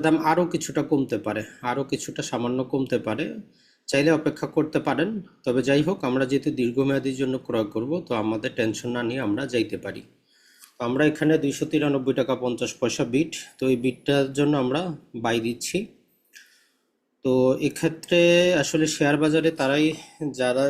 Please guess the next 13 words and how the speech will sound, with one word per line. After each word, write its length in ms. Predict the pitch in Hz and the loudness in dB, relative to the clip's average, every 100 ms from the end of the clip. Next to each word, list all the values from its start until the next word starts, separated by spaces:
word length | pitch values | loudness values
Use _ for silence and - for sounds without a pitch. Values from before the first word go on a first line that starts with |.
| 135 - | -2 -4
টাকা 180 | 127 131 131 | -2 -2 -4
পয়সা 240 | 120 147 131 | -2 -4 0
বিনিয়োগ 280 | 131 127 117 113 | 0 0 -2 -2
বেশি, 200 | 113 156 147 | -2 -2 -2
তারাই 240 | 110 120 120 | 0 -2 -2
কিন্তু 240 | 131 127 156 117 | -6 -2 -2 0
লায়ন 240 | 107 117 117 | 0 0 -4
শেয়ার 220 | - 120 113 - _ _ _ _ - | -2 -2 -2 -14 _ _ _ _ -2
ক্রয় 220 | 117 110 107 | 0 0 -2
করতে 220 | - 120 110 | -4 -4 -2
পারে। 160 | 107 135 | -4 -4
ছোটোখাটো 420 | - 160 156 160 170 | -2 0 0 0 2
বিনিয়োগকারীর 540 | 160 151 135 139 131 | 4 2 2 0 0